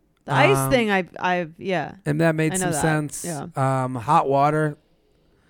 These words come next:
Speaker 1: Hmm.
Speaker 2: hot mouth.
Speaker 1: No food?
Speaker 2: No food. I've done, like, whipped cream has been in the bedroom, uh, but, like, and chocolate sauce makes sense.
Speaker 1: Right.
Speaker 2: I've never done those things, but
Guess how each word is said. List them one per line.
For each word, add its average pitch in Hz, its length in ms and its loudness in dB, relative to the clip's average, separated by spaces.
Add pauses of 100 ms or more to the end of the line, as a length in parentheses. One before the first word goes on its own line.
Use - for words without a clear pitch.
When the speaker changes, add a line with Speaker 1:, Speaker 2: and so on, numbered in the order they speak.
(320)
Speaker 1:
Hmm. 202 220 -10
Speaker 2:
hot 156 340 0
mouth. 160 200 0
Speaker 1:
No 202 120 2
food? 233 440 0 (1400)
Speaker 2:
No 165 280 0
food. 180 560 2
I've 127 160 -6
done, 170 300 2
like, 170 200 0
whipped 208 180 6
cream 190 400 0
has 151 200 0
been 147 120 2
in 143 80 0
the 135 60 -2
bedroom, 135 360 -2
uh, 139 220 -4
but, 139 240 -4
like, 131 200 0
and 123 100 -6
chocolate 160 320 0
sauce 139 300 -2
makes 131 240 -6
sense. 147 520 -4
Speaker 1:
Right. 175 220 0
Speaker 2:
I've 139 80 -2
never 139 260 -2
done 135 320 -4
those 135 200 -2
things, 123 260 -6
but 127 200 -4